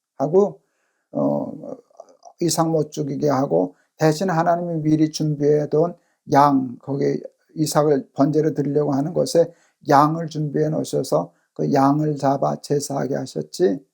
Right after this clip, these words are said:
그게 아주 유명한 사건이야. 유명한 사건이야. 어, 살다 보면, 예수를 믿다 보면 도무지 이해 안 되는 말이 많아. 어, 그리고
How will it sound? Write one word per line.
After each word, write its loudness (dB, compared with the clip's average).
그게 -2
아주 0
유명한 0
사건이야. -2
유명한 -2
사건이야. -12
어, -4
살다 2
보면, 0
예수를 0
믿다 0
보면 -2
도무지 0
이해 4
안 2
되는 0
말이 -6
많아. -12
어, -6
그리고 2